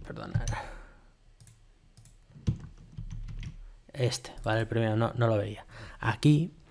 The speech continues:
en mi plantilla de Biceps, sí que estoy controlando que sea un nombre único en u-, con unique string y con el nombre del resource group.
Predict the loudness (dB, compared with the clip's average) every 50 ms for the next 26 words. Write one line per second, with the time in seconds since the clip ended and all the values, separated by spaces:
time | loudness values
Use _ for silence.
0 | -16 -14 -6 0 4 6 8 8 8 8 8 6 6 6 6 6 6 8 8 10
1 | 8 8 8 6 4 4 4 2 2 2 0 -8 -6 0 4 6 6 6 6 4
2 | 2 2 4 4 4 4 6 6 6 6 8 8 8 8 8 8 8 6 6 4
3 | 4 4 4 6 6 6 8 8 6 4 4 4 6 6 8 8 10 10 10 10
4 | 10 10 10 10 10 10 10 10 10 8 8 6 8 8 8 8 8 6 4 2
5 | 0 2 6 6 6 8 8 8 10 10 10 10 8 4 2 4 2 6 6 6
6 | 6 6 4 2 2 2 2 4 6 6 8 8 8 8 8 8 8 8 8 8
7 | 6 6 4 4 4 4 4 6 6 6 6 6 4 -2